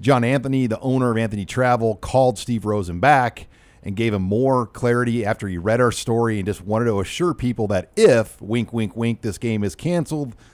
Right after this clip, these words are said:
full one hundred percent refunds will be given to everybody. Um, and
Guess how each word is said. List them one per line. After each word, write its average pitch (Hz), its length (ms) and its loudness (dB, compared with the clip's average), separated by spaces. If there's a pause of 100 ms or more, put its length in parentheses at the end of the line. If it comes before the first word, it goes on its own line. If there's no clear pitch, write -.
(200)
full 180 600 2
one 135 180 -2
hundred 143 220 0
percent 131 360 -4
refunds 120 520 -4
will 123 340 0
be 135 260 0
given 110 340 0
to - 160 -6
everybody. 85 580 -4 (340)
Um, 87 520 -4
and 101 300 -6